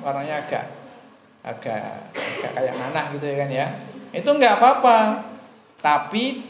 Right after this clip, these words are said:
kalau laronnya yang nempel atau lar, lar ya, apa, sayapnya yang nempel di tubuh kamu, kamu bawa sholat, tidak dimaaf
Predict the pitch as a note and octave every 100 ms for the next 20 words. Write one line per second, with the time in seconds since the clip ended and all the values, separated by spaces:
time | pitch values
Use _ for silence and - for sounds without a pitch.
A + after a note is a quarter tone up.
0 | - E3 D#3+ D#3+ D#3+ - - - - _
1 | _ D#3 D#3+ D#3+ E3+ F3 D#3+ D#3 D3+ D3
2 | D#3+ F3+ A3+ F#3+ D#3+ E3 F#3+ D#3 D#3 E3
3 | D#3 D3+ D3 - D#3 E3 E3 D#3+ C3+ C#3+
4 | G3+ G3 - - - C#3+ D3+ G#3+ - -
5 | - - - E3 D3+ E3+ E3+ G3 F#3+ E3
6 | D#3 G#3 - - - - D3+ D3+ E3 D#3+
7 | D3 C#3+ C#3 C#3 D#3+ G#3+ A#3+ G3+ E3 E3
8 | C#3+ C3 C3 F3 F#3 D3+ - A#2+ G#2+ C3+
9 | B2+ A2 G#2 G#2+ A#2 D#3+